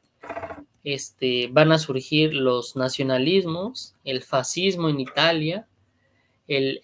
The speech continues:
el nazismo, eh, el fascismo en Italia con Benito Mussolini, quien accedió al poder en mil novecientos veintidós. Luego Hitler funda el Partido Nacional Socialista Alemán, el Partido Nazi,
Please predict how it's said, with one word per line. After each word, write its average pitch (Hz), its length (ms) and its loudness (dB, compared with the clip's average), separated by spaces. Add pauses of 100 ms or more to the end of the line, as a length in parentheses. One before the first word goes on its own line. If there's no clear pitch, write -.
el 131 280 2
nazismo, 180 840 -2 (720)
eh, 135 480 -2
el 135 140 -2
fascismo 165 500 2
en 135 140 0
Italia 151 340 2
con 135 140 -2
Benito 131 320 -4
Mussolini, 180 760 -4 (880)
quien 139 220 0
accedió 135 340 0
al 135 100 0
poder 143 280 2
en 143 100 0
mil 143 100 0
novecientos 135 460 -2
veintidós. 135 880 0
Luego 147 360 4
Hitler 160 380 2
funda 156 280 0
el 156 100 -2
Partido 143 380 0
Nacional 135 400 -2
Socialista 131 540 -4
Alemán, 135 480 -2
el 139 120 -6
Partido 135 380 0
Nazi, 147 420 -4